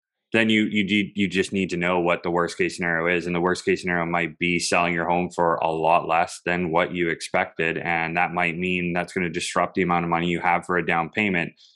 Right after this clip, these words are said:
And then that could lead to, uh, you know, the ability to just not have the ability to, um, close on the property that you, you've agreed to purchase. So, you know, how do you prepare? I mean, family,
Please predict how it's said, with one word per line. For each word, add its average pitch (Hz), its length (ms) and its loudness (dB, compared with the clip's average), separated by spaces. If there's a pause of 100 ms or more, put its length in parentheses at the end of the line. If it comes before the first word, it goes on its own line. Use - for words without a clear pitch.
(260)
And 90 180 0
then 87 220 2
that 90 240 0
could 87 240 -2
lead 92 300 0
to, 90 580 2
uh, 85 260 2
you 90 140 0
know, 87 180 0
the 85 140 0
ability 87 480 0
to 80 100 -8
just 87 300 -2 (180)
not 92 320 2
have 82 400 -2
the 85 120 0
ability 85 500 0
to, 87 260 2
um, 85 500 2 (240)
close 101 440 2
on 90 160 0
the 87 80 -2
property 92 380 2
that 78 80 -2
you, 90 260 0
you've 87 240 -4
agreed 90 300 2
to - 40 -10
purchase. 104 420 0
So, 92 220 0 (460)
you 101 80 4
know, 98 80 4
how 107 80 4
do 107 80 2
you 104 80 -4
prepare? 107 520 4
I 95 60 -2
mean, 95 220 -2
family, 98 640 0